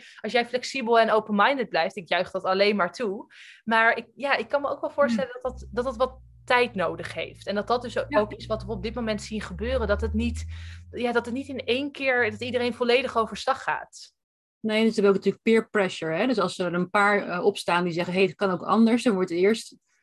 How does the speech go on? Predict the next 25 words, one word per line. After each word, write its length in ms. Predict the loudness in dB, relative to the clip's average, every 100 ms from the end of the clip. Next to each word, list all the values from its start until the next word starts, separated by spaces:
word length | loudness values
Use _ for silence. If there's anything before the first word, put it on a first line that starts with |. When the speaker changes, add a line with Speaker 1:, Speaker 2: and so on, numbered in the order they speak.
| _
Speaker 2:
nog 120 | 2
een 100 | 4
beetje, 360 | 6 4 4 2 4 2
ja, 260 | 0 0 -4
eh, 520 | -4 -4 -4 -6 -10
cynisch 340 | 0 6 6 6
naar 180 | 2
gekeken 440 | -2 0 2 4 2
door, 320 | 2 4 4
door 160 | 4 2
hun 140 | 0
omgeving. 720 | -2 -2 0 0 0 -4 -2
Ook 120 | -2
daar 240 | 2 4 4
moet 160 | 4
je 100 | 4
doorheen 380 | 0 0 0 -2
breken. 260 | 0 -2 -2
En 80 |
dat 80 | -4
is 60 | 0
best 160 | 0
wel 80 | 2
een 80 | 0
barrière. 540 | 0 -2 -2 -2 -6